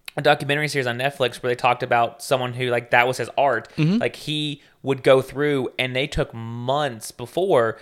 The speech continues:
Speaker 1: to, like, get to know, like, "Okay, well, there's this image here and a screen
Speaker 2: Mm-hmm.
Speaker 1: here, and I'm gonna have it fade this way." So I wonder if they submit the songs before and kind of talk about what their production's gonna be.
Speaker 2: I wonder. Like, I've gotta, I, I,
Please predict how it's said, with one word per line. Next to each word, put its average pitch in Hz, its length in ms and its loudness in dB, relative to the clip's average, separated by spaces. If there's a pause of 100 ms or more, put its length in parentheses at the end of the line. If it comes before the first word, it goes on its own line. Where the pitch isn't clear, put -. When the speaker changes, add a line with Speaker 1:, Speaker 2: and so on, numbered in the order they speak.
(200)
Speaker 1:
to, 135 140 2
like, 120 560 -2
get - 300 2
to 143 100 -8
know, 135 200 2
like, 123 180 4
"Okay, 139 320 4
well, 131 120 0
there's 127 200 2
this 156 240 2
image 143 260 -4
here 147 160 0
and 139 120 -2
a 123 40 -6
screen 160 300 0
Speaker 2:
Mm-hmm. 139 80 0
Speaker 1:
here, 139 260 2
and 127 60 2
I'm 127 80 -2
gonna 127 100 -6
have 131 160 0
it 110 80 -4
fade 151 300 2
this 139 140 0
way." 143 80 -4 (260)
So - 160 2
I - 20 10
wonder 208 280 4
if 214 80 2
they 180 100 2
submit 147 320 0
the 135 80 0
songs 135 320 0
before 131 520 2
and 123 180 -6
kind 139 160 0
of - 80 -4
talk 127 280 4
about 131 260 2
what 131 160 2
their 123 100 -2
production's 123 520 -4
gonna 120 180 -6
be. 135 520 -6
Speaker 2:
I 165 100 10
wonder. 127 480 8
Like, 135 140 2
I've 165 160 6
gotta, 135 460 10
I, 139 180 4
I, 151 120 12